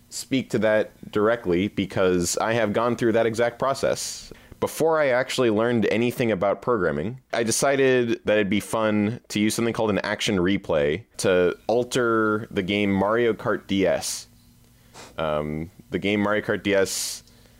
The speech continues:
seemed like a, a fun game to just, like, make little, little mods or hacks in that would change the game a little bit, make me faster or slower or bigger or smaller or something like that. Uh, an action replay is a device that lets you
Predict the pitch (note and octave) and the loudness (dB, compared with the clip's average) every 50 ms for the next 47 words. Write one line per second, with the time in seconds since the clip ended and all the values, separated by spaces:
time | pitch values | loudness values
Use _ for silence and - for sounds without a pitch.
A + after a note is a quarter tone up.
0 | _ _ - - - - C3+ C3 B2+ C#3+ D3 A#2+ A2 G#2+ - G#2 G#2 - - C3 | _ _ -12 -8 -4 -2 0 0 0 0 2 2 2 4 2 0 -2 -2 -2 -2
1 | B2+ B2 A2 A2+ A2+ A2 G#2+ G#2 F#2 - G2 F2 G#2 - - G2+ G2 F2+ - G2+ | 0 0 2 2 2 0 0 -2 -2 -4 -4 -4 -4 -2 -2 -2 -2 0 0 -2
2 | G#2+ A2 G#2 - G2+ G#2+ G#2+ G#2+ G#2 G2+ G2 G2 G2 G#2 - - - - - - | -2 -2 -2 0 0 0 2 2 2 2 2 2 0 -2 -6 -12 -20 -20 -20 -20
3 | _ _ - A#2+ B2 A#2+ A#2 A2 G#2 G#2 G2+ G#2 G#2+ G#2+ G#2+ G#2 G2+ F2+ G2+ F#2 | _ _ -4 -2 0 0 0 0 0 0 0 0 0 0 0 -2 -2 0 0 -2
4 | E2+ - G#2 G2 G2 G2 - - - - - - G2 F#2+ F#2+ F#2 F2+ F2+ E2+ F2 | -2 -2 -4 -6 -6 -6 -8 -10 -12 -8 -4 -2 0 0 0 0 0 -2 -2 0
5 | D#2+ E2+ F2 F2 - - A2 G#2 G2 F2 G2 F2+ F#2 F2+ E2+ E2 D2+ D2 D2 C#2 | 0 0 -2 -2 -2 -4 -4 -4 -4 -4 -4 -2 -2 -2 -2 -2 -2 -2 -2 -2
6 | - D2 - - F#2+ G2 - G#2+ F#2 - - G2 G2+ F#2+ - - - F2+ E2 D#2 | -2 -2 -2 -2 -4 -4 -4 -6 -6 -4 -4 -4 -4 -4 -6 -4 -4 -2 -2 -2
7 | D#2 - - - G2+ F#2+ F2+ F2 E2 D#2+ D#2 D#2 C#2+ E2 F#2+ F2 F2 E2+ D#2+ D#2 | -2 -4 -4 -2 0 0 2 2 2 2 0 0 -2 -2 -2 0 0 0 0 0
8 | - - - F2+ F2+ F2 D#2+ D2+ D2 C#2+ - E2 D2 C#2+ D#2 D2+ D2+ D2 D2 - | -2 -4 -4 -2 0 0 0 0 -2 -4 -6 -8 -8 -6 -6 -6 -6 -6 -4 -4
9 | D2+ C#2+ C#2 - - - - - - - _ - - G2+ F#2 A2+ B2 C3 C#3 C3 | -4 -4 -4 -4 -8 -14 -20 -20 -20 -20 _ -4 -2 -2 0 0 -2 -2 -4 -4
10 | - C3 B2 C3 B2+ - - A#2+ A#2 A2+ G#2+ G2+ E2+ G2 F2+ G2+ F#2 G2+ G#2 - | -4 -2 0 0 0 0 0 2 2 2 2 0 -2 0 0 0 0 0 0 -4
11 | - - - F#2+ F#2 - F#2 G#2 G2 - - G#2+ G2+ G2 G2 F#2+ F#2+ F#2 F#2 F#2 | -8 -4 -2 -2 -2 0 0 -2 -2 -2 -2 -2 0 0 2 2 2 0 0 -2
12 | F#2+ | -4